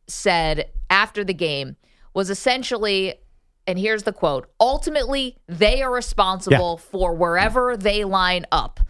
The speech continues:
Speaker 1: Certainly, no warning is required, especially if they are lined up so far off sides where they're actually blocking our view of the ball. So we would give them some sort of warning if it was anywhere close, but this particular one is beyond a warning."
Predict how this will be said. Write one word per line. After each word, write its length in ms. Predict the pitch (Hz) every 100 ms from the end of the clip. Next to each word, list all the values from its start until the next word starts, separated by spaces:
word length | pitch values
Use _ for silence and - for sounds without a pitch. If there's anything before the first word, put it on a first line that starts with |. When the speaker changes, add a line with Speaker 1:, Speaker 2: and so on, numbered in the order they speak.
| -
Speaker 1:
Certainly, 520 | - - 262 262 285 262
no 200 | 214 240
warning 420 | 220 240 240 220
is 160 | 180
required, 800 | 147 165 - - 196 226 254 302 -
especially 580 | 185 - 220 - 285 277
if 100 | 269
they 100 | 226
are 80 | 214
lined 240 | 202 202
up 120 | 185 -
so 420 | - 254 311 359
far 380 | - 285 247 233
off 180 | 220 -
sides 540 | 214 190 147 143 143
where 100 | 185
they're 120 | 180
actually 340 | 185 196 - 180
blocking 520 | 175 175 202 - 233
our 240 | - 196 196
view 300 | 190 214 208
of 120 | 180
the 80 | 180
ball. 420 | 190 185 123 -
So 160 | -
we 140 | 180 220
would 140 | 220
give 160 | 240 247
them 120 | 202
some 220 | 226 233
sort 220 | 226 214
of 80 | 180
warning 420 | 202 277 233 190 - _ -
if 100 | 214
it 60 |
was 120 | 208 214
anywhere 280 | 214 196
close, 500 | 180 - 269 202 180 - _ _
but 160 | 208 220
this 180 | 269 -
particular 720 | 262 220 - 349 285 214 196
one 320 | 185 185 185 -
is 180 | 190 156
beyond 680 | 175 196 185 196 202 196 190
a 80 |
warning." 520 | 180 170 185 180 131